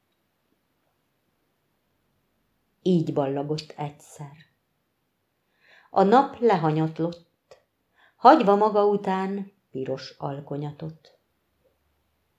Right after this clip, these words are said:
A piros alkony is eltűnt a világról,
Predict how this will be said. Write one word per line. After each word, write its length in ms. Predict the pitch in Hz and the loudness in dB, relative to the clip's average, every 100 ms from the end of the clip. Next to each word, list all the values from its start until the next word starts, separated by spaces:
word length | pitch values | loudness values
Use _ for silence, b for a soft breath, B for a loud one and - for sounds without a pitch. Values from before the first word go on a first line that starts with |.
| _ _ _ _ _ _ _ | _ _ _ _ _ _ _
A 100 | - | 2
piros 400 | 240 339 349 202 | 4 4 4 2
alkony 480 | - 214 208 - 170 | 2 2 2 2 2
is 240 | 175 175 - | 2 -4 -6
eltűnt 580 | 165 156 156 151 151 | -2 -2 -2 -6 -6
a 60 | 151 | -4
világról, 880 | 156 156 156 160 160 160 170 175 | -2 -2 -2 -2 -4 -4 -6 -8